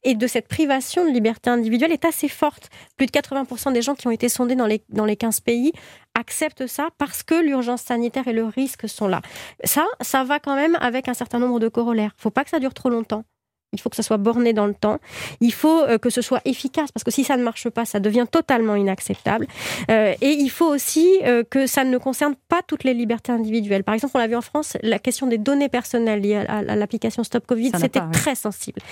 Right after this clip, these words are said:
Speaker 1: Il faut pas que ça touche la liberté de la presse. C'est une chose que les gens mettent aussi en avant dans ce, dans ce débat.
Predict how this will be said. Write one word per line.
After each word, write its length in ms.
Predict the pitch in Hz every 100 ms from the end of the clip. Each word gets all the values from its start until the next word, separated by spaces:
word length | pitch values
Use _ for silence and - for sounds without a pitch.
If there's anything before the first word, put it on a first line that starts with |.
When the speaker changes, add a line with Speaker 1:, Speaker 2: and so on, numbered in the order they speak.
| - -
Speaker 1:
Il 80 |
faut 140 | - 269
pas 100 | 311
que 60 |
ça 100 | -
touche 220 | 247 311 -
la 80 |
liberté 380 | 254 320 285 -
de 40 | 226
la 80 |
presse. 220 | 220 202 -
C'est 180 | 202
une 60 | 233
chose 180 | - 262
que 120 | 226
les 140 | 220
gens 200 | 226 254
mettent 220 | 247 233 -
aussi 320 | 233 - 240
en 100 | 220
avant 300 | 202 196 208 - - -
dans 160 | 196 220
ce, 380 | - 226 196 185
dans 120 | 208
ce 160 | -
débat. 240 | 202 196